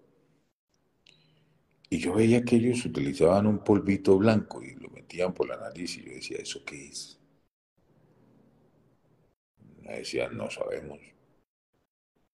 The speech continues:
Y como dicen por ahí que la curiosidad mató al gato. Entonces yo fui y les pregunté,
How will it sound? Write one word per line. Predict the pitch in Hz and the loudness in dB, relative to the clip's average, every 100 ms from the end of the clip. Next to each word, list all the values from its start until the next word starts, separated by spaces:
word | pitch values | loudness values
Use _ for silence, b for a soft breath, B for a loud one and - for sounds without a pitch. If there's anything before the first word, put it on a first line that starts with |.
| _ _ _ _ _ _ _ - - | _ _ _ _ _ _ _ -20 -10
Y | 73 | -8
como | - 64 60 | -2 -2 -2
dicen | 67 - 78 | -2 -2 -2
por | 71 62 | 2 2
ahí | 62 | 2
que | - | 0
la | - - | -2 -2
curiosidad | - 50 - 50 60 | -4 -4 -4 0 2
mató | 76 78 80 | 2 2 4
al | 71 | 4
gato. | 62 55 - - - _ _ _ _ _ _ _ _ _ _ _ _ _ _ _ _ _ _ _ _ _ _ _ _ _ - | 4 0 -4 -10 -14 _ _ _ _ _ _ _ _ _ _ _ _ _ _ _ _ _ _ _ _ _ _ _ _ _ -16
Entonces | - 71 | -4 0
yo | 65 | 0
fui | 69 73 | 2 0
y | |
les | 64 65 | 0 -4
pregunté, | - 60 60 67 71 | -4 -4 -2 0 -2